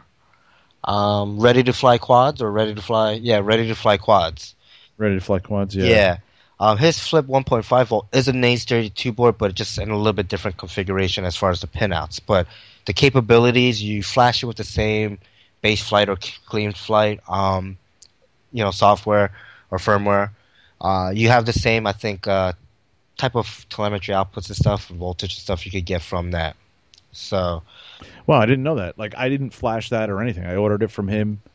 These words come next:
Speaker 2: as in, uh,
Speaker 1: Mm-hmm.
Speaker 2: you know, a, an X Quad setup.
Speaker 1: Right.
Speaker 2: And that was, geez, uh, two years ago since I built that. And I guess maybe that's why I didn't, didn't realize it.
Speaker 1: Yeah.
Speaker 2: 'Cause now that I'm getting more into the Naze thirty-two,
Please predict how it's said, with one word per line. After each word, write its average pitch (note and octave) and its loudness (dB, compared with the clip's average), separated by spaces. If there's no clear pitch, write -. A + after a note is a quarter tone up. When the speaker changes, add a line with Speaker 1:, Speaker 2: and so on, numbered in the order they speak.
Speaker 2:
as G2+ -4
in, G2 -2
uh, F#2 -4
Speaker 1:
Mm-hmm. C#3+ 0
Speaker 2:
you G#3 0
know, F#2+ 2
a, F2+ -2
an A2 -2
X F2+ -6
Quad G2 -4
setup. G2+ -4
Speaker 1:
Right. G2+ 2
Speaker 2:
And F#2 -2
that F#2+ -2
was, F#2 0
geez, A#2 -6
uh, C#2 -6
two G#2+ 0
years C#3 2
ago E3 0
since - -8
I D#3 0
built D#3+ -2
that. F3 -2
And F#2 -2
I - -6
guess F#2+ -4
maybe F2+ -2
that's F2+ -2
why D#2+ -6
I - -6
didn't, D#2+ -8
didn't E2 -4
realize D#2+ -2
it. D#2 -10
Speaker 1:
Yeah. G#2 2
Speaker 2:
'Cause G#2+ 4
now A#2+ 4
that A2+ 4
I'm G#2+ -2
getting A2+ -4
more A2 0
into G2+ -4
the G2 -2
Naze F#2+ -2
thirty-two, F#2+ -2